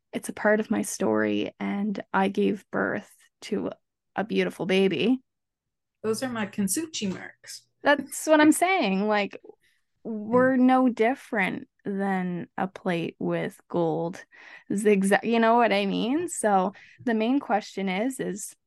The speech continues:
Speaker 1: what will you fill your cracks with? And will it be
Speaker 2: <laughs>
Speaker 1: something,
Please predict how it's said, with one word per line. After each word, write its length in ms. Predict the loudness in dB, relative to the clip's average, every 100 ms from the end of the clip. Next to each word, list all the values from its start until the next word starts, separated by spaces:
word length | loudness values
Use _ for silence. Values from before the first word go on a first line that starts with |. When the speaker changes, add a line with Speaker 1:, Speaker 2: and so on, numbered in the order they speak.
| _
Speaker 1:
what 340 | -4 -2 -2
will 160 | -2 -2
you 220 | -2 -4
fill 320 | -4 -4 -2
your 300 | -2 0 -2
cracks 440 | -4 -4 -4 -4 -2
with? 320 | 0 0 -4 -12
And 320 | -8 -6 -6 -4
will 220 | -2 -2
it 220 | -2 -4
be 240 | -4 -2
Speaker 2:
<laughs> 0 |
Speaker 1:
something, 720 | -4 -2 0 0 4 6 6